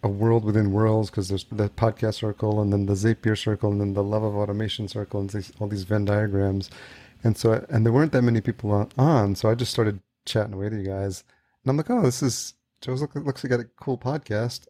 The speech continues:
I just happen to have a platform where we talk to podcasters." <laughs> And I, what's funny is about the show is I'm scratching my own itch 'cause I wanted to learn about what you do. And essentially what I'm doing is having that conversation, but just in public and just ed-, educating my listeners to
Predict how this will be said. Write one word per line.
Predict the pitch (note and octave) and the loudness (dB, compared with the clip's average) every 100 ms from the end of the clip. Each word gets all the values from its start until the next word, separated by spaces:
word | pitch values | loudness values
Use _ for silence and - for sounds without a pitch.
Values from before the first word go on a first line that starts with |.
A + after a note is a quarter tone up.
| - | -8
I | |
just | B2+ A#2 | -8 -6
happen | A2+ G#2+ | -6 -2
to | G#2+ | -2
have | |
a | A#2 | -2
platform | - C3 - B2 B2 | 0 -2 0 2 2
where | B2 | 4
we | B2+ B2+ | 4 4
talk | - B2 B2+ | 2 -4 -4
to | |
podcasters." | - C3 B2+ G2+ G2 A2 G#2 D#3 C#3 | -2 -2 -2 -4 -2 0 2 4 4
<laughs> | |
And | B2+ | 4
I, | B2+ B2 - - - | 4 2 -4 -14 -8
what's | - B2 | -2 0
funny | - E3+ | 2 2
is | D3+ G#2 | 4 4
about | G#2 - | 0 -2
the | G#2 | -4
show | - B2 | -2 -2
is | G2 | -2
I'm | G2 F#2+ | -4 -6
scratching | - A2 G#2+ G#2+ | -4 -2 0 0
my | G2+ | 0
own | G2 | 0
itch | A#2 A#2+ | 0 -2
'cause | - | -4
I | G2 | -4
wanted | G#2+ C3 C3 | 2 0 2
to | |
learn | G#2 G#2 G#2 | -2 0 0
about | G2+ G2 F#2+ _ - | -2 -4 -6 _ -8
what | G2+ | -6
you | G2 | -4
do. | F#2+ B2+ A2+ G#2 A2 _ - | 0 2 2 -2 -6 _ -4
And | G2+ | -2
essentially | F#2 B2+ B2 A#2 | 0 0 2 0
what | G#2 | 2
I'm | G#2 | 0
doing | G2 A2+ G#2 | 2 2 2
is | F#2+ | 0
having | G#2 G#2+ G#2+ | 2 0 2
that | G#2 | -2
conversation, | - G2+ F#2+ G#2+ G#2 - F#2+ | -2 -2 -2 -2 -2 -6 -6
but | F#2 | -6
just | - F2+ | -6 -4
in | G2 | -4
public | F2+ C3 B2+ G2 - _ - _ | -4 -4 -2 -4 -6 _ -20 _
and | A2+ G2+ | -2 0
just | G#2 - _ - | 0 -4 _ -2
ed-, | G#2 - | -2 0
educating | A2+ G2+ - G#2+ G2+ | -4 -2 0 0 2
my | G2 | -2
listeners | G2 - G2 - | -4 -6 -6 -6
to | G#2 F#2+ | -6 -6